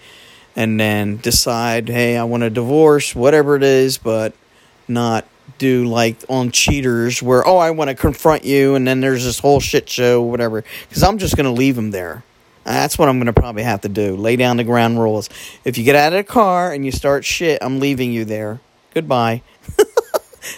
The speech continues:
You can handle your shit the way you want, 'cause I, I'm not even gonna be involved. So, you know, it's a lot to think about,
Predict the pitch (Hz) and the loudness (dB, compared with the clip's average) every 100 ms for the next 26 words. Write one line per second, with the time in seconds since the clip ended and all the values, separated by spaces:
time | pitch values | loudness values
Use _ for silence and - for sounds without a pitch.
0 | _ - 120 123 127 135 135 139 139 139 | _ -10 -10 -8 -2 0 2 2 0 -2
1 | - 147 - 123 131 127 127 113 98 - | 0 -2 -2 -2 0 2 0 -2 -4 -10
2 | - 110 113 113 - 117 113 117 120 120 | -10 -4 -2 -2 -2 -2 0 0 0 0
3 | 113 113 110 107 104 104 95 92 - - | 0 0 0 -2 -2 -4 -6 -10 -8 -4
4 | 98 92 - - - - - _ 117 101 | -4 -6 -12 -20 -20 -20 -20 _ -6 -4
5 | 107 - 120 113 - - 117 - 92 101 | -4 -2 0 0 -4 -4 -4 -2 -6 -6
6 | 101 | -8